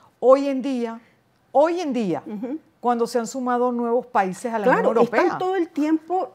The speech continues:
Speaker 2: redefiniendo fronteras y viendo conflictos de, de, de, de, de secciones,
Speaker 1: Sí,
Speaker 2: ¿no?
Speaker 1: porque no son
Speaker 2: Que
Speaker 1: estados, son
Speaker 2: sí, claro.
Speaker 1: son
Speaker 2: Eh,
Speaker 1: secciones.
Speaker 2: España, en es-, este, Cataluña, perdón, en ese momento, eh, ayer creo que fue,
Speaker 1: Sí.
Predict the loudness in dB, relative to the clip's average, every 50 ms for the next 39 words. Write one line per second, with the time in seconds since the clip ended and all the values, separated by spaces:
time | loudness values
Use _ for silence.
0 | _ -6 0 4 6 6 6 6 4 2 0 -2 -2 0 0 0 2 2 0 0
1 | 0 -2 -4 -4 -6 -10 -2 2 2 2 2 2 -2 -4 -2 -2 0 0 0 0
2 | 0 0 -2 -6 -12 -20 -20 -20 -20 _ _ _ -6 -4 -2 0 -2 -2 -4 -6
3 | -10 -6 -4 -2 -2 0 0 0 -2 0 0 -2 -2 -4 -6 -6 -6 -6 -6 -6
4 | -6 _ -4 -4 0 0 0 0 -2 -8 -12 -8 -8 -6 -6 -8 -10 -14 -12 -10
5 | -10 -10 -10 -12 -10 -8 -8 -8 -8 -10 -14 -10 -8 -8 -6 -6 -6 -8 -8 -6
6 | -4 -2 0 0 0 0 -2 -6 -8 -10 -14 -20 _ _ -20 -16 -6 -4 -2 -2
7 | -2 0 -2 0 2 2 2 2 -2 -2 -4 0 4 4 4 4 4 0 -6 -8
8 | -10 -12 -16 -18 _ -6 -4 -4 -4 -4 -4 -8 -8 -12 _ _ -16 -16 -14 -14
9 | -10 -8 -6 -6 -4 -4 -4 -4 -4 -2 0 2 2 2 2 0 -2 0 2 2
10 | 2 2 0 0 0 -2 -4 -6 -6 -6 -4 -4 -4 -6 -6 -6 -8 -8 -8 -6
11 | -4 -4 -4 -4 -2 -2 -4 -2 -2 -2 -2 -2 -2 -4 -2 -2 -2 -2 -2 -4
12 | -6 -4 -2 -2 -2 -2 -4 -4 -2 -2 2 4 4 4 4 2 -2 0 2 2
13 | 4 4 4 4 4 2 0 2 2 4 4 4 2 0 -4 -6 -4 -4 -2 -2
14 | -2 -2 -2 -2 0 0 -2 -2 2 4 4 4 4 2 0 -4 -4 -4 -4 -6
15 | -8 -10 -6 -2 0 0 0 0 -2